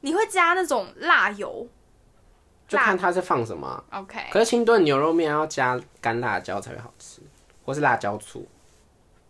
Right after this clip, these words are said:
Speaker 2: 好的。
Speaker 1: 我，<laughs> 我不会加欸，清炖就是清炖。
Speaker 2: 我就想吃辣，吃，我就想吃辣啊。
Speaker 1: 那你就点红烧啊。
Speaker 2: 但红烧又太 heavy 了。
Speaker 1: 我现在想揍你了。
Speaker 2: 好，对不起。
Speaker 1: 什么 heavy 嘞？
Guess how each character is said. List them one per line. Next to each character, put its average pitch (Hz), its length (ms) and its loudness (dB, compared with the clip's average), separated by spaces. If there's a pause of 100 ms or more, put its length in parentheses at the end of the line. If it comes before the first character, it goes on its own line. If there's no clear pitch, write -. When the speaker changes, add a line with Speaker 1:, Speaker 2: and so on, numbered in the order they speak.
(200)
Speaker 2:
好 - 140 -12
的。 113 180 2 (460)
Speaker 1:
我， 285 120 0 (300)
<laughs> 226 80 0
我 233 40 0
不 254 100 -2
会 403 180 2
加 311 340 6
欸， 254 140 2
清 339 220 -4
炖 381 120 -4
就 370 80 -4
是 370 60 -4
清 320 280 -8
炖。 - 340 2 (220)
Speaker 2:
我 160 120 -2
就 247 140 -4
想 139 240 2
吃 190 340 -6
辣， 202 280 -6
吃， 143 580 -4
我 160 140 2
就 240 60 6
想 151 200 0
吃 185 300 0
辣 214 120 4
啊。 185 420 6 (240)
Speaker 1:
那 453 80 2
你 359 60 2
就 453 80 6
点 277 140 4
红 233 220 -6
烧 269 300 4
啊。 277 280 2 (460)
Speaker 2:
但 226 100 -2
红 196 160 2
烧 208 140 0
又 202 80 2
太 202 180 -2
heavy 139 460 -2
了。 76 260 -8 (1400)
Speaker 1:
我 226 80 -20
现 254 100 -6
在 247 80 -6
想 208 180 -10
揍 - 320 0
你 - 100 -20
了。 - 80 -14
Speaker 2:
好， 233 60 -6
对 - 100 -6
不 - 60 -10
起。 - 200 -16
Speaker 1:
什 - 100 -12
么 214 80 -8
heavy 233 600 -2
嘞？ 214 220 -12